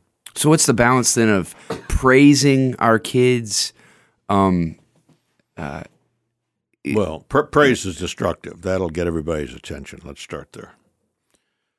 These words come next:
Speaker 2: When you praise a kid, well, let me give you an example. Let's just take something like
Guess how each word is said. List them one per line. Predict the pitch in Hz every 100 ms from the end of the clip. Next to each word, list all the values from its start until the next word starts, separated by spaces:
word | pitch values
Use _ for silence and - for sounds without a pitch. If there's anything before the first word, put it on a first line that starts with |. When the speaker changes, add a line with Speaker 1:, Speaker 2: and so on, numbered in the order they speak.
| _ _ _ _
Speaker 2:
When | 113 117
you | 117
praise | - - 131 139 101
a |
kid, | - 101 76
well, | 135 156
let | 185
me | 135
give | 113
you | 92
an | 82
example. | 67 82 73 - - _ _ _
Let's | 120 135
just | - 104 -
take | 95 76
something | - 80 82 76
like | 71 69